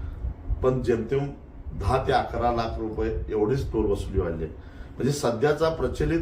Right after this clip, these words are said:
महामार्ग तोट्यात असताना राज्य सरकारनं त्याला समांतर दुसरा महामार्ग काढायची गरजच काय?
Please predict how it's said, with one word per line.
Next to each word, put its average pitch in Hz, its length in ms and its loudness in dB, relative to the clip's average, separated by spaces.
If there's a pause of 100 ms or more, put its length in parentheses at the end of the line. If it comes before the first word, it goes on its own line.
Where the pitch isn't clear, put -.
महामार्ग 123 640 2 (840)
तोट्यात 139 360 4
असताना 120 560 -2 (400)
राज्य 131 300 4
सरकारनं 135 680 0 (580)
त्याला 139 220 6
समांतर 143 580 2
दुसरा 127 320 2
महामार्ग 147 460 2
काढायची 139 380 2
गरजच 160 460 0
काय? 120 240 4